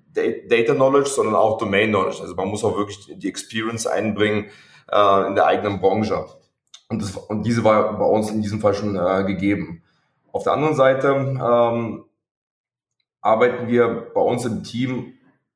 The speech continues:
sehr stark mit unterschiedlichen, ähm, Persönlichkeiten, die aus unterschiedlichen Branchen kommen. Das heißt, äh, wir haben Personen in der Digitalisierung, die aus der Finanzwirtschaft kommen, die aus der Bioinformatik kommen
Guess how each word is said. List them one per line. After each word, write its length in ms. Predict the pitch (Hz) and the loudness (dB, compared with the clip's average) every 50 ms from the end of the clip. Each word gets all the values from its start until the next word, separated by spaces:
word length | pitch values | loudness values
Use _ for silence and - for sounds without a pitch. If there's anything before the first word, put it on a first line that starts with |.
| _ | _
sehr 340 | - 104 101 107 117 113 120 | -16 -10 -2 2 2 4 4
stark 400 | 117 - - 117 117 117 113 101 | 2 2 2 4 4 4 2 0
mit 80 | 98 - | -4 -6
unterschiedlichen, 800 | - 110 120 110 113 117 107 110 113 107 107 110 110 110 107 | -2 -2 -2 -2 -2 -4 -8 -6 -6 -6 -4 -2 -2 0 0
ähm, 560 | 107 85 76 95 98 95 95 90 90 90 - - | 2 2 2 4 4 4 4 2 -2 -6 -6 -4
Persönlichkeiten, 680 | 117 104 98 120 139 156 151 - 131 123 123 123 123 113 | -2 -2 0 0 -2 -2 -2 2 2 4 4 2 0 -4
die 200 | 107 110 110 104 | -2 0 2 4
aus 200 | 98 104 104 113 | 4 4 4 2
unterschiedlichen 500 | 107 107 110 101 98 101 95 104 101 85 | 0 -2 -2 -2 -2 -4 -4 -4 -2 0
Branchen 380 | 85 98 101 98 92 95 85 - | 2 2 2 0 -2 -4 -6 0
kommen. 240 | 104 110 117 135 | 0 2 2 2
Das 160 | 117 - - 98 | -2 -2 0 0
heißt, 340 | 92 95 95 92 - - | 2 2 2 0 -2 0
äh, 40 | 90 | 0
wir 600 | 92 90 90 87 78 71 71 - 82 85 92 95 | 2 4 4 4 2 0 0 -2 -6 -4 -4 -2
haben 220 | 92 95 98 98 95 - _ _ _ _ _ _ _ _ _ - | 0 0 -2 -2 -6 -8 _ _ _ _ _ _ _ _ _ -4
Personen 500 | 120 107 - 107 110 107 117 113 107 78 | -2 -2 0 0 2 2 2 0 -2 -4
in 180 | 76 98 101 | -6 -6 -4
der 340 | 98 104 101 101 101 101 - | -2 0 0 0 0 -2 -4
Digitalisierung, 760 | - - - - - - 104 101 98 95 95 104 107 107 107 | -8 -12 -16 -16 -8 -6 -6 -6 -6 -6 -4 -2 -2 -2 0
die 80 | 104 104 | -2 0
aus 140 | 98 - - | -2 -2 -2
der 100 | 95 - | -6 -8
Finanzwirtschaft 560 | - 107 110 113 120 131 120 - 123 - - | -4 -4 -4 -2 -2 -4 -4 -6 -8 -10 -10
kommen, 280 | - 120 113 113 110 101 | -4 -4 -2 -2 -2 -2
die 100 | 101 98 | 0 -2
aus 100 | 98 - | 0 -2
der 140 | 101 87 | -4 -8
Bioinformatik 760 | 85 110 127 123 127 123 123 127 113 113 110 110 110 - 110 - | -6 -4 -4 -4 -4 -4 -6 -6 -2 2 2 2 2 0 -6 -6
kommen 380 | - 113 104 110 107 107 - | 0 0 2 2 2 -2 -4